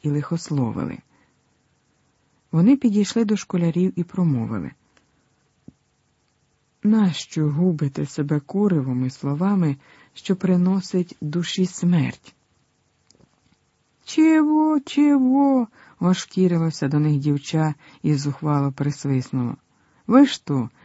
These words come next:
психи, или крыша у вас поехала? Идите отсюда, знаете куда? Меня училка разозлила, и без вас тошно». Пролунав дзвінок.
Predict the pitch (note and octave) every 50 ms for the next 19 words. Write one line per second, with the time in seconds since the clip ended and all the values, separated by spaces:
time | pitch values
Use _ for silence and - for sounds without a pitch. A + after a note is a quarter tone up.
0 | _ _ - - - - - B3 B3+ B3+ B3+ A#3 - - A3 G#3 G3 - _ _
1 | _ _ - F3 A3 A#3+ C4+ B3 - - C#3+ D3 E3 G#3+ A#3 A3+ - - G#3+ G#3
2 | G#3 G#3+ G3+ G#3 G3+ G3 - - _ - F#3 F#3 F#3 F3+ F3+ F3+ E3+ - - E3
3 | D#3 D#3 E3 - _ _ _ _ _ _ _ _ _ _ _ _ _ _ _ _
4 | _ D4 C#4+ C4 C4+ C4+ B3+ - - A3 G#3+ G3+ - - G3 F#3+ F#3+ F#3 F3 E3
5 | F3 F#3+ A#3+ D4 E4+ D#4 C4+ - G#3+ F#3+ - - D#3+ C#3+ C3 A#2+ - - _ _
6 | _ _ _ _ _ _ _ _ _ _ _ _ _ _ _ _ _ _ - E3
7 | F3+ F#3+ G#3 G#3+ G#3 G3+ G3+ F#3+ - - - E3+ D3+ C3+ C3 - C#3+ C#3 C3+ C3
8 | B2+ C#3 C#3+ C3+ C3+ C3 C3 B2+ B2 A#2 A#2 B2+ C#3+ D3 D3 F3+ F3+ F3 E3 D3+
9 | C#3 C#3 A#2+ A2+ B2 - - - C3 B2 A#2 - - - - - - _ _ _
10 | _ _ _ _ _ _ _ _ _ _ _ _ _ _ _ _ _ _ _ _
11 | _ _ _ _ _ _ _ _ _ _ _ _ _ _ _ _ _ _ _ _
12 | - D3+ D#3+ D3 C#3 C3+ C3+ D#3+ G3 G#3 F#3+ - G3 F#3 E3 C#3 - - - -
13 | -